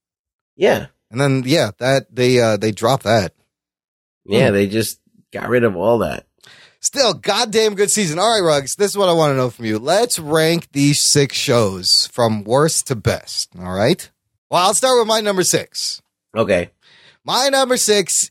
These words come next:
Speaker 2: is Gotham.
Speaker 1: Mine is Legends.
Speaker 2: Oh, shit, okay. Uh, my number five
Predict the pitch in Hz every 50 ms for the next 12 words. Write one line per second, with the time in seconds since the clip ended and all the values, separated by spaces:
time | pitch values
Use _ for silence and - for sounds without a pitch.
0 | _ 190 196 185 180 175 170 156 143 135 156 143 117 104 - - 85 - - _
1 | _ _ _ _ _ _ 90 107 117 127 139 160 170 160 147 120 104 110 117 107
2 | 98 82 69 67 - - - - - _ _ _ _ _ 139 165 - 185 180 -
3 | - - 208 190 160 160 190 165 - 190 160 131 - - _ - - - - -
4 | - - _ _ _ _ _ 160 165 156 147 139 120 131 135 156 196 233 262 294
5 | 302 277 269 262 247 226 196 - - - 190 208 247 269 247 170 139 - 110 101
6 | 82 92 104 - - -